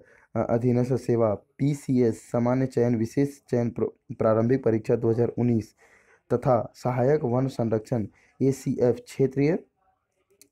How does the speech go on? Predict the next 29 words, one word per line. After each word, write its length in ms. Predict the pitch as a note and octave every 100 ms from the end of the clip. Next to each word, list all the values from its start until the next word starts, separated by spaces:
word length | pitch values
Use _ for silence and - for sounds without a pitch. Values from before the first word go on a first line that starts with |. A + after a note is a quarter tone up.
| -
वन, 280 | A2+ B2+ -
क्षेत्रीय 600 | A#2+ - - B2 B2+ C#3
वन 220 | C3 B2+
अधिकारी, 520 | A#2 A2+ A2 A2+ C3 A3 - - _ _ -
क्षेत्रीय 360 | B2+ B2 C#3+ F3+ - -
वन 300 | A2+ A#2 D3 -
अधिकारी 480 | A#2 A#2+ A2+ A2+ A2+
आरएफ़ओ 720 | A2 A#2+ - A#2+ A2+ - A2+
प्रारंभिक 440 | - A2 A2 B2 B2+
परीक्षा 260 | A2 A#2+
दो 100 | A2
हज़ार 100 | A2
उन्नीस, 180 | G#2+ G#2
इसका 160 | - -
कब 200 | A#2 B2+
है, 140 | C#3+
बीस 180 | B2 B2
अक्टूबर 300 | A2 - A#2
दो 120 | A2 G#2+
हज़ार 140 | G#2+
उन्नीस। 260 | G#2+ G2+ - _ - - -
नेक्स्ट 260 | B2+ C#3+ B2+
हम 100 | B2
लोग 140 | B2
का 60 | A#2+
है 160 | B2 D#3+
सहायक 560 | - B2 A#2 C3 C#3+
वन 200 | A2+ B2
संरक्षक 600 | B2+ A#2 G#2+ G#2+ - A2+